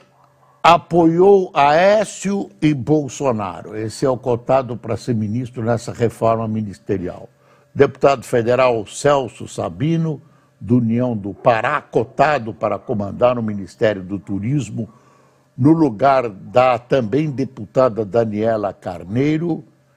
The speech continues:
né, também do, do União, mas do Rio de Janeiro, é alinhado ao presidente da Câmara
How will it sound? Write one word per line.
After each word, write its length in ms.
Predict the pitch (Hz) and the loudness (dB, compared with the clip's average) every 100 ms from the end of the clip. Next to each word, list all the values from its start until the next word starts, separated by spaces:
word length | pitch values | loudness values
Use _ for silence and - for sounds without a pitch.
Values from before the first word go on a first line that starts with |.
| _ | _
né, 200 | 107 117 | -4 -2
também 640 | 117 180 190 156 156 151 123 | 4 4 6 6 4 2 -4
do, 440 | 101 107 101 101 | -6 -4 -4 -8
do 160 | 92 101 | -4 -2
União, 420 | 107 110 104 131 | 0 -2 -2 -4
mas 240 | 131 101 82 | -4 -6 -8
do 160 | 98 | -14
Rio 220 | 82 101 | -6 -6
de 140 | 85 82 | -6 -6
Janeiro, 560 | 98 82 120 151 156 _ _ _ _ | -6 -4 -6 -6 -8 _ _ _ _
é 100 | 135 | 4
alinhado 680 | 151 156 143 123 156 170 156 | 6 4 0 -2 -2 -2 -2
ao 80 | 135 | -4
presidente 580 | - 131 90 147 - 117 | -2 -4 -2 -6 -6 -4
da 160 | 113 | -4
Câmara 640 | - 135 135 135 120 110 | -4 -4 -2 0 -2 -4